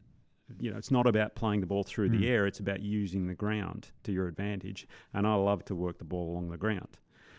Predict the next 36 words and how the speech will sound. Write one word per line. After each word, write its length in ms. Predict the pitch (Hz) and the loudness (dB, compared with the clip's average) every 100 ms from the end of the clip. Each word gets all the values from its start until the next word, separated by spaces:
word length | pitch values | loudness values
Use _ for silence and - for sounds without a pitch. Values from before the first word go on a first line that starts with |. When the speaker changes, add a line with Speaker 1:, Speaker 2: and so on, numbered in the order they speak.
| - _ - | -20 _ 0
Speaker 1:
whether 240 | 104 92 | 2 2
it 80 | 82 | -2
be 100 | 85 | -4
draws, 420 | 87 98 90 80 | 0 2 2 -2
fades. 380 | - 98 92 90 | -2 2 2 2
Speaker 2:
Mm. 20 | |
Speaker 1:
And 60 | 113 | 2
I 80 | 117 | 4
would 140 | 104 | 2
see 220 | - 104 | 0 -6
slopes 560 | 87 - 104 101 101 - | -6 -4 0 2 0 -4
that, 140 | 98 92 | -8 -6
"Oh, 140 | 107 | -8
I 80 | 87 | -8
could 160 | - 95 | -10 -8
use 180 | 117 | -8
that 140 | 95 107 | -6 -6
one 140 | 104 | -4
over 180 | 101 92 | -4 -4
there. 160 | 95 104 | 0 2
I 20 | |
Speaker 2:
Mm. 60 | |
Speaker 1:
can 140 | 101 92 | 2 2
bank 280 | 117 117 117 | 2 2 2
it 60 | |
in 100 | 104 | 0
off 160 | 101 - | 0 -2
that." 180 | 110 110 | -4 -4
So 120 | 117 | -4
it 40 | |
really 260 | 110 160 120 | -2 -2 -4
tapped 340 | - 107 - | -4 -4 -2
into 200 | 104 95 95 | -2 -2 0
my 460 | 92 92 90 85 - - - - _ - | 0 -2 -4 -8 -12 -20 -20 -20 _ -4
creative 440 | - 98 110 113 | 0 2 4 2
instincts, 640 | 117 120 - 160 - - | 2 0 -2 -4 -6 -16